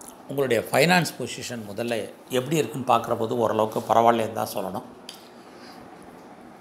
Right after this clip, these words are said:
அதோட நீங்க இது வரைக்கும் கஷ்டப்பட்டு உழைச்சு சம்பாதிக்கக்கூடிய சம்பாத்தியங்கள் கையில இருக்கும்.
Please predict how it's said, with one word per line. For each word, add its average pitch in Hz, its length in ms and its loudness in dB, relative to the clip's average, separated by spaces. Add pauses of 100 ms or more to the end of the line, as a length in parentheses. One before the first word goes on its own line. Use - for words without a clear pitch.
(680)
அதோட 185 220 6 (840)
நீங்க 156 240 -2
இது 147 140 -2
வரைக்கும் 160 300 -2
கஷ்டப்பட்டு 151 540 2
உழைச்சு 151 340 2 (420)
சம்பாதிக்கக்கூடிய 139 680 2 (120)
சம்பாத்தியங்கள் 131 640 0 (520)
கையில 127 280 4
இருக்கும். - 280 -8